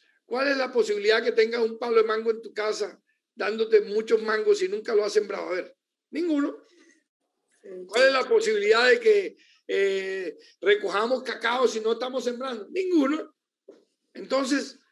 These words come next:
Speaker 1: lo primero que hay que hacer es empezar pequeños, montar algo pequeño.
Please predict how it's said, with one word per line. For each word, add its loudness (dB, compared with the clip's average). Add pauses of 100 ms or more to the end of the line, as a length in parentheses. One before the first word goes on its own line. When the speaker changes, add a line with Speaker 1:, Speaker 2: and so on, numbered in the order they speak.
Speaker 1:
lo -2
primero 0
que 2
hay 4
que -4
hacer 4
es 4
empezar 0
pequeños, -8 (600)
montar -4
algo 2
pequeño. 0